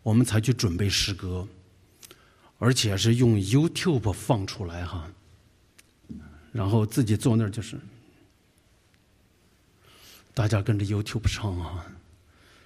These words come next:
非常亏损的一种敬拜。各位，我鼓励我亲爱的弟兄姐妹们，在每一次的敬拜中，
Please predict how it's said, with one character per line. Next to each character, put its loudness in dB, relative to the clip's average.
非 6
常 4
亏 4
损 0
的 0
一 2
种 -4
敬 -6
拜。 -8
各 2
位， 0
我 4
鼓 2
励 10
我 6
亲 2
爱 4
的 2
弟 -2
兄 4
姐 -4
妹 -2
们， -6
在 6
每 4
一 4
次 4
的 6
敬 4
拜 4
中， 0